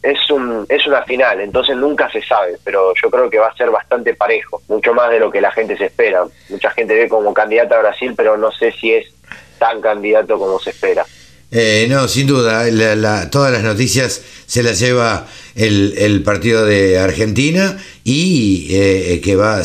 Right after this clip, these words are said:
Speaker 2: que se va a dar el sábado. ¿Y alguna otra cosa más de fútbol?
Speaker 1: Eh, bueno, de, sí, Eurocopa vamos a tener este domingo, cuatro de la tarde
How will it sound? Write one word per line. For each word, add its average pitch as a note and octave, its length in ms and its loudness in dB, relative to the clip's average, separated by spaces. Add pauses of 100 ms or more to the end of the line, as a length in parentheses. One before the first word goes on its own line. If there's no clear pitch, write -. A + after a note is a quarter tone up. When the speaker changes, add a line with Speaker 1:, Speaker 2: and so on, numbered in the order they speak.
Speaker 2:
que G2+ 140 -2
se F#2+ 100 0
va G#2 100 2
a - 20 2
dar A2 120 0
el G#2+ 140 0
sábado. D3 560 0 (400)
¿Y A2+ 220 0
alguna B2 320 0
otra B2+ 140 0
cosa A#2 220 0
más E3+ 480 -2 (640)
de F#2+ 120 -2
fútbol? E3+ 420 2
Speaker 1:
Eh, D3 100 2
bueno, C#3+ 420 2 (420)
de, A#2+ 440 -4 (100)
sí, C#3 180 2
Eurocopa B2 680 2
vamos B2 200 0
a A2 40 -2
tener B2 380 0
este C3 280 0
domingo, B2 640 0 (220)
cuatro B2 400 0
de A2 80 2
la G#2+ 120 0
tarde C#3 480 2